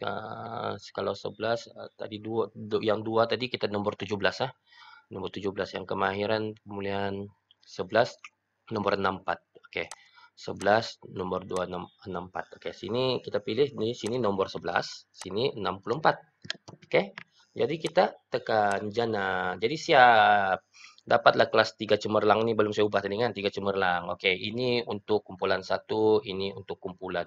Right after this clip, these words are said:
dua. Siap. Macam mana cara editing? Sama juga macam yang tadi. Kita move or copy. Okey, sekarang kita pilih lagi untuk, ah, kumpulan tiga.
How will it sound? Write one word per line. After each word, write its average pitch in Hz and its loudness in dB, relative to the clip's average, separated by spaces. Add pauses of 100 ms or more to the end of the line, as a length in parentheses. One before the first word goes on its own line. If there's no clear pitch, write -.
(160)
dua. 82 -8
Siap. 87 -4
Macam 101 0
mana 113 2
cara 107 4
editing? 123 2
Sama 98 0
juga 90 2
macam 90 -6
yang 92 -6
tadi. 87 -6
Kita - -8
move 95 0
or 98 2
copy. 85 -4 (400)
Okey, - 6
sekarang 120 2
kita 135 0
pilih 147 2 (160)
lagi 131 2
untuk, 131 0
ah, 104 4
kumpulan 120 0
tiga. 135 0